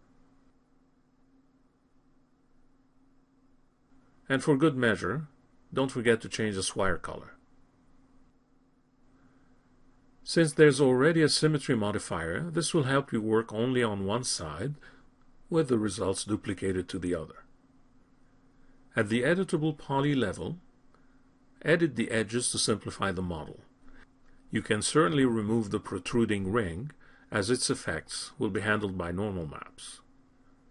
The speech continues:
Depending how close you plan to have a camera in that area,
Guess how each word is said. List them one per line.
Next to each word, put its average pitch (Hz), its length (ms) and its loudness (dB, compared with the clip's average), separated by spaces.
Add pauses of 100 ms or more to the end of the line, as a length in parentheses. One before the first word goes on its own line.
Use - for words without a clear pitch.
(1160)
Depending 135 480 2
how 113 240 -2
close 117 320 0
you - 80 -4
plan 107 280 0
to 101 120 -2
have 98 180 -2
a 95 60 -4
camera 120 420 0
in 131 100 -2
that 131 180 0
area, 147 420 -4